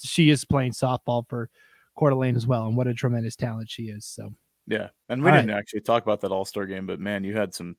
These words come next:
Speaker 2: some talent in both those games, the boys and the girls games. There were some players in those,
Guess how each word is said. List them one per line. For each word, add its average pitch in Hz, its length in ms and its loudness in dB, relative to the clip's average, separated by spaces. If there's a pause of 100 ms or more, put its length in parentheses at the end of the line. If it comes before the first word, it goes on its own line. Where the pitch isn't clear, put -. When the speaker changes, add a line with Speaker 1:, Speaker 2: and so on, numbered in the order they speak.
Speaker 2:
some 92 180 -10
talent 95 440 -8
in 101 60 -12
both 92 240 -4
those 87 200 -6
games, 90 240 -8
the 98 60 -10
boys 92 320 -6
and 92 120 -6
the 90 80 -8
girls 92 300 -8
games. 90 300 -6
There 98 100 2
were 92 100 -2
some 87 200 -8
players 90 480 -2
in 87 80 -6
those, 87 320 -8